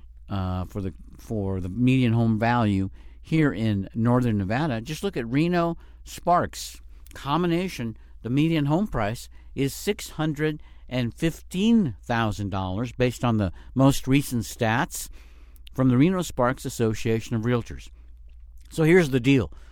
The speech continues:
Our median home price is two hundred and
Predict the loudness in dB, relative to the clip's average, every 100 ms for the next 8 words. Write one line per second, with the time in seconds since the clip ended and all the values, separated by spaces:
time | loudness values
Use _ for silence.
0 | -20 -20 -20 -20 -20 -4 4 6 6 6
1 | 6 6 4 4 4 4 0 -4 -6 -6
2 | -4 -2 0 0 0 -2 -2 -4